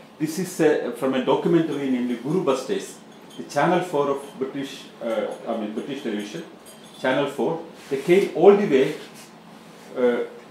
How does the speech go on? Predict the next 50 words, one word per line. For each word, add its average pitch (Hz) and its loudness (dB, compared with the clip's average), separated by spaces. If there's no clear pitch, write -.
to - -10
India 123 0
and - -10
traveled 180 6
with 143 -6
us 127 0
for 120 -6
several 131 -2
weeks - -4
and 123 -4
made 135 2
a 135 -4
documentary, 127 -2
three-episode 120 -6
documentary, 113 -8
namely 110 -8
Guru 135 0
Busters. - -2
This 117 -6
is - -8
a - -8
poster 131 0
of 127 -2
Guru 98 0
Busters. 69 -6
But - 2
not 185 6
only 190 10
in 170 8
the, 165 12
in 160 8
the 156 6
campaigns 147 6
like 113 8
that. 98 4
This 165 4
is 170 -2
a 175 2
very 170 2
famous 165 2
television 156 2
program. 110 2
Probably 127 0
you 131 -2
must 127 -8
be 127 -6
knowing 143 -2
about 92 -6
this 165 -12
thing. - -14